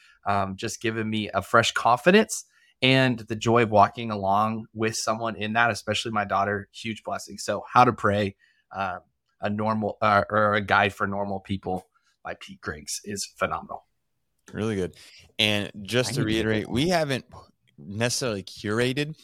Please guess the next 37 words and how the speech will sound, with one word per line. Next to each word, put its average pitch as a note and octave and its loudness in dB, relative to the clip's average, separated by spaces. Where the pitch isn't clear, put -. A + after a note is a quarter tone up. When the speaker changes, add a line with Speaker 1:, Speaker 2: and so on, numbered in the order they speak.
Speaker 2:
this A#2 -2
list A#2 0
or G#2+ 0
these, G#2 -4
this G#2 -6
episode G#2 -2
ahead G2+ -2
of G#2 -2
time. F3 -4
We're G2+ -6
kinda C3 -2
doing A2 -2
it G#2+ -2
on G2 -4
the F#2+ -4
fly, G#2 -4
but G2+ -6
there F#2 0
are G#2 2
some G2 -2
that F#2 -2
we, F#2 -2
uh, F2+ -2
have G2 0
just F#2+ -2
been G2+ -2
really F#2+ -2
shaped G#2 -4
by D3+ 2
or G2+ 0
really F2+ -2
think G2 -8
can F#2+ -6
be F2+ -4
very F2+ -4
helpful. - -4
So F2+ -4